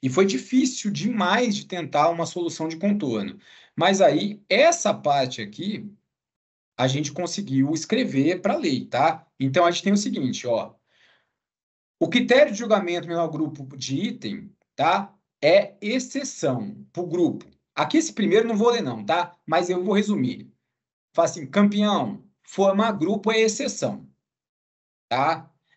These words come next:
Aí ele fala o seguinte, ó, "Mas se você formou grupo, a contratação posterior de item específico constante do grupo de item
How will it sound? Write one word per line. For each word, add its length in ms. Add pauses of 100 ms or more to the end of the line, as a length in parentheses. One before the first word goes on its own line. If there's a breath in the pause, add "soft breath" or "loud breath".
(140)
Aí 300
ele 140
fala 160
o 40
seguinte, 300
ó, 220
"Mas 300
se 320
você 560
formou 420
grupo, 480 (760 soft breath)
a 180
contratação 1000
posterior 880
de 200
item 340
específico 960
constante 840
do 160
grupo 460
de 140 (120)
item 360